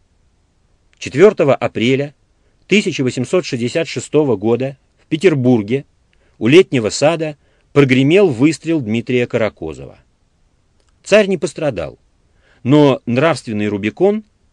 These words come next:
оказался преодоленным. В дальнейшем на Александра второго было совершено несколько покушений. В тысяча восемьсот шестьдесят седьмом году в Париже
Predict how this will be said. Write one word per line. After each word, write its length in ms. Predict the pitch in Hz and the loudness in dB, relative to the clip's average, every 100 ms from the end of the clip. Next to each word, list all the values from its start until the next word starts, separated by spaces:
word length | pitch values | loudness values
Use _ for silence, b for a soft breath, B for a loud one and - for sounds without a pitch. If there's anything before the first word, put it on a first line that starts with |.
| _ - | _ -12
оказался 600 | 104 113 110 143 143 135 | -4 -2 0 0 -4 -12
преодоленным. 800 | - 120 107 87 76 71 64 62 _ _ _ _ _ _ _ _ _ _ _ | -4 -4 -2 -4 -8 -16 -20 _ _ _ _ _ _ _ _ _ _ _ _
В 60 | 104 | 2
дальнейшем 680 | 127 147 214 220 - 71 - b b b | 4 4 2 -2 -6 -14 -18 b b b
на 120 | 117 | 0
Александра 460 | 135 139 208 208 180 | 2 2 0 0 -2
второго 460 | 175 175 214 202 | 0 4 6 6
было 240 | 147 175 180 | 4 2 0
совершено 760 | 165 156 - 165 170 185 165 b b | -2 -6 -4 -2 0 0 0 b b
несколько 540 | - 160 160 - 139 139 | -2 0 0 -2 -4 -4
покушений. 680 | 139 143 127 107 78 62 _ _ _ _ _ _ b b b | -4 -4 -4 -4 -6 -10 _ _ _ _ _ _ b b b
В 80 | |
тысяча 360 | - 233 202 175 | -2 -2 0 -2
восемьсот 440 | 160 160 143 147 | -2 -4 -2 -2
шестьдесят 460 | - 131 135 151 139 | -2 -6 -4 -2 -2
седьмом 400 | 147 131 135 117 | -4 -2 0 0
году 340 | 113 123 147 | 0 0 0
в 100 | 180 | -2
Париже 600 | - 110 143 175 160 160 | -2 0 0 -2 -2 -2